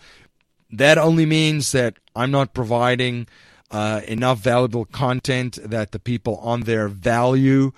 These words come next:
um, and would upvote. So from a free market feedback loop that tells me that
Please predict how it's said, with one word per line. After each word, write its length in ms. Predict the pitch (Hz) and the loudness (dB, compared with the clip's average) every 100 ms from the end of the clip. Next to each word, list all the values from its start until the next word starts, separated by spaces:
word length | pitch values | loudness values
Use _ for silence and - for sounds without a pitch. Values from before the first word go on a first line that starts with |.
| - - _ | -18 -20 _
um, 480 | 117 117 113 110 110 - | -6 -2 -2 -4 -8 -8
and 440 | 113 113 110 110 | -6 -4 -6 -6
would 180 | 107 110 | -4 -4
upvote. 600 | - 135 104 147 143 147 | 0 0 4 6 6 4
So 380 | - - 123 110 - - _ | 0 2 2 0 -6 -20 _
from 440 | - 139 127 123 120 - | -2 2 2 0 -6 -6
a 100 | 107 | -6
free 320 | - 170 185 | -2 2 4
market 720 | 170 165 160 - 165 - - - _ _ _ | 6 6 4 4 2 0 -14 -18 _ _ _
feedback 640 | - 170 185 151 165 139 139 | -4 2 2 4 4 2 2
loop 240 | 143 127 | 2 2
that 180 | 123 - | -2 -2
tells 380 | 143 135 107 117 | 2 2 0 -4
me 120 | 123 | -2
that 200 | 110 | -2